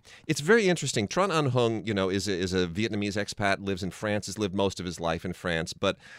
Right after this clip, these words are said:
his films have been, you know, previous films like The Scent of Green Papaya, considered very, very much definitive of the, the Vietnamese cultural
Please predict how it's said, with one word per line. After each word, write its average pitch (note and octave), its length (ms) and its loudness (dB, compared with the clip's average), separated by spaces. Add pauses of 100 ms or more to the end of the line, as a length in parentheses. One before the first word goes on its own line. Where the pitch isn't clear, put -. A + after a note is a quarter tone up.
(180)
his C3+ 220 0
films F3+ 480 0
have G#2+ 160 -4
been, A2 320 -2
you A2+ 80 -2
know, G#2 80 0
previous D#3 380 -2
films G2 260 -2
like E2+ 120 -2
The F#2 60 -10
Scent E2 200 -6
of D2 80 -12
Green D#2+ 180 -6
Papaya, G2 560 -2
considered G2 480 -6
very, G#2+ 320 -2 (380)
very B2+ 320 2
much A#2 280 -2
definitive A2+ 760 0 (100)
of G2 540 2
the, F#2 280 -2
the E2+ 200 -4
Vietnamese F2+ 800 -4
cultural F2+ 720 0